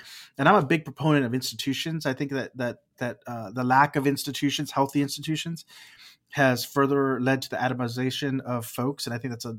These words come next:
a negative thing, but there's a double-edged sword, right? Because on the other hand, institutions can be controlling. And I think that w-,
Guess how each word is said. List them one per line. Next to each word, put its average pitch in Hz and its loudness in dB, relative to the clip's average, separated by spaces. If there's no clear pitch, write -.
a 120 -10
negative 120 -2
thing, 165 -4
but 127 0
there's 127 0
a 117 -4
double-edged 131 2
sword, 147 2
right? 127 4
Because 127 -6
on 117 -16
the 127 -2
other 151 0
hand, 131 -2
institutions 127 -2
can 120 -4
be 117 -4
controlling. 123 0
And 113 -2
I 113 -2
think 120 -8
that 120 -6
w-, 123 -8